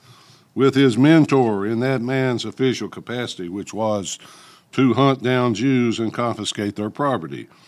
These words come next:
George was fourteen years old at the time, but he had the opportunity to watch his friends and neighbors stripped of their property and sent to the labor camps and gas chambers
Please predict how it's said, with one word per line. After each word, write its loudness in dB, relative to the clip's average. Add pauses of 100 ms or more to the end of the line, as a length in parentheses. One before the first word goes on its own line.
(400)
George 2
was -4
fourteen 0
years 0
old 0
at -4
the -8
time, -2
but -2
he 0
had -2
the -2
opportunity -2
to -4
watch -2
his -6
friends -6
and -4
neighbors -4 (540)
stripped 4
of 0
their -2
property -4 (120)
and -6
sent -2
to -2
the -2
labor -2
camps -6
and -4
gas -2
chambers -6